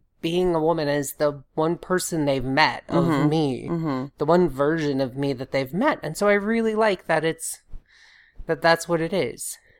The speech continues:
Speaker 2: Is this sort of related to being stealth?
Speaker 1: It's maybe a, a, I'm not
Speaker 2: 'Cause you're
Speaker 1: stealth
Speaker 2: not
Speaker 1: at all.
Speaker 2: stealth,
Speaker 1: I'm
Speaker 2: yeah.
Speaker 1: pretty damn open about being trans.
Speaker 2: Yeah.
Speaker 1: And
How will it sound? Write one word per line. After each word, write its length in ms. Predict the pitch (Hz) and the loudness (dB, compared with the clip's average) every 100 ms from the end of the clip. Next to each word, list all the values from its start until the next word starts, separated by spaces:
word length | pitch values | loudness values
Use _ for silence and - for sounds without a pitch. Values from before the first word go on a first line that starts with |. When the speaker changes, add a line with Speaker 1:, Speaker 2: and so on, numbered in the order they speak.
| _ _ | _ _
Speaker 2:
Is 280 | 220 254 247 | 0 0 0
this 180 | 269 269 | -2 -2
sort 300 | - 247 240 | 0 2 4
of 100 | 247 | 4
related 580 | 220 214 185 185 214 202 | 0 -2 -2 -2 -6 -8
to 560 | - 202 196 190 185 185 _ _ _ _ _ _ _ _ _ _ _ _ _ _ _ _ _ _ | -6 -2 0 -2 -4 -6 _ _ _ _ _ _ _ _ _ _ _ _ _ _ _ _ _ _
being 420 | 185 170 170 151 | -8 -2 0 0
stealth? 880 | - - - - 156 247 466 - - _ _ _ _ _ _ _ _ - | -4 -10 -10 -6 -2 -2 -4 -10 -20 _ _ _ _ _ _ _ _ -4
Speaker 1:
It's 300 | 233 262 - | 0 0 2
maybe 560 | 311 381 427 453 403 - | 4 4 4 4 4 2
a, 220 | - 196 196 _ _ - | 0 -2 -2 _ _ -14
a, 100 | 180 180 - - - _ _ - - - - | -12 -12 -18 -18 -20 _ _ -20 -20 -20 -4
I'm 180 | 220 226 | 0 2
not 220 | 285 - | 2 4
Speaker 2:
'Cause 200 | 330 277 | 2 4
you're 60 | 202 | 8
Speaker 1:
stealth 220 | 208 254 | 8 10
Speaker 2:
not 80 | 196 | 8
Speaker 1:
at 60 | |
all. 200 | 190 170 | 10 10
Speaker 2:
stealth, 320 | 151 147 123 - | 8 4 0 4
Speaker 1:
I'm 160 | 214 262 | 4 6
Speaker 2:
yeah. 240 | - 190 | 6 8
Speaker 1:
pretty 200 | - 226 | 6 4
damn 320 | 214 202 220 | 4 6 6
open 320 | 196 175 180 160 | 4 2 2 4
about 340 | 151 147 135 | 6 6 4
being 260 | 151 147 143 | 0 0 0
trans. 540 | - 131 117 127 - | -2 -6 -6 -8 -4
Speaker 2:
Yeah. 480 | 320 277 160 143 196 - _ _ - | -2 -2 -2 -4 -10 -18 _ _ -2
Speaker 1:
And 600 | 170 170 165 165 165 | 2 4 4 2 0